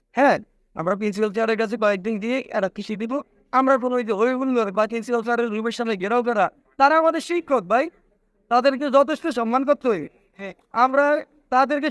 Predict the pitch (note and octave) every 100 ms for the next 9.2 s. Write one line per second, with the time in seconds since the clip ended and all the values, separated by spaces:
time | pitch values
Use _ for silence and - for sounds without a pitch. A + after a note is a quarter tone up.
0 | A3+ B3+ D4 D4+ C4+ C#4 C#4 - _ _
1 | - C4 B3 A3 G#3+ E3+ G3+ A#3 G3+ -
2 | _ _ _ _ B3 - C4+ C#4 C4+ A3
3 | C#4 C4 C#4 C4+ C4 A#3 G3 F#3 E4 F4
4 | F4 D#4 A3+ - _ _ _ _ _ _
5 | - A#3+ C4+ C4+ B3 B3+ B3 A#3 A3 A3
6 | G#3 A#3+ A3+ F#3 D#3+ G3+ G#3+ A3+ C4+ C#4
7 | C4 A3 G#3 G3+ E3 D3 D#3 G#3+ A#3 G#3+
8 | F3+ - _ _ - A#3+ B3+ B3+ A3 A3
9 | G#3+